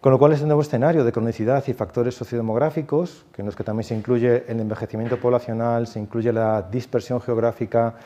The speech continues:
se incluye el no, el modelo familiar en el que muchas personas mayores viven solas y no viven en, en grupos más familiares mayores, como familias más nucleares,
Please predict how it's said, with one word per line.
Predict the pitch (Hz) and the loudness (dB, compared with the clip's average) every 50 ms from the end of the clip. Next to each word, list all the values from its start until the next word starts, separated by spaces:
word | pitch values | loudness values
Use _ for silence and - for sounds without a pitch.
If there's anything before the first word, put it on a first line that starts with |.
| - - - - - _ | -20 -20 -20 -20 -20 _
se | - - | -8 -6
incluye | 117 110 - 120 120 117 120 127 127 127 120 117 | -6 -4 0 0 2 4 4 4 4 4 4 2
el | 117 117 120 120 120 | 0 0 0 0 0
no, | 123 131 131 - - | 0 0 -2 -2 -4
el | - 113 113 110 | -6 -6 -4 -2
modelo | 110 110 117 127 131 | -2 -2 0 0 -2
familiar | 131 - 147 131 120 117 120 131 139 131 | -2 -2 -4 -2 -2 0 0 0 0 -2
en | 117 110 | -2 -4
el | 110 104 | -6 -6
que | - - 113 107 - - - - - - - - - - | -4 -4 -4 -4 -6 -10 -20 -20 -20 -20 -20 -20 -16 -8
muchas | - 117 117 117 - 135 123 120 113 - | -6 -6 -4 -2 2 4 4 4 2 0
personas | - 107 - - 123 127 127 123 | -6 -6 -6 -4 -6 -4 -4 -4
mayores | 127 117 113 127 135 127 123 117 101 - - - _ _ | -4 -2 -2 -2 0 0 0 0 -2 -6 -16 -20 _ _
viven | - 113 120 123 117 120 107 | -8 -4 -4 -2 -2 -2 -4
solas | 104 - 160 170 147 123 107 - | -2 0 0 2 2 2 0 -2
y | 104 | -2
no | 104 113 | -2 0
viven | 117 117 117 117 | 0 0 0 0
en, | 117 107 107 107 | -2 -2 -4 -4
en | 104 104 | -6 -6
grupos | 104 117 127 113 120 104 - | -6 -4 -4 -2 -4 -4 -4
más | 117 113 - | -4 -6 -6
familiares | - 117 110 110 113 104 104 | -6 -4 -4 -2 -2 -2 -2
mayores, | 104 101 101 139 151 127 120 - | -4 -2 -2 0 0 0 -2 -4
como | - - 101 101 98 | -6 -12 -14 -14 -14
familias | - - 98 104 107 104 107 107 104 | -14 -14 -12 -10 -10 -8 -10 -8 -8
más | 107 104 - - | -10 -10 -10 -10
nucleares, | 113 107 107 104 - 110 117 117 120 123 120 | -10 -10 -10 -8 -6 -4 -2 -2 -2 -2 -4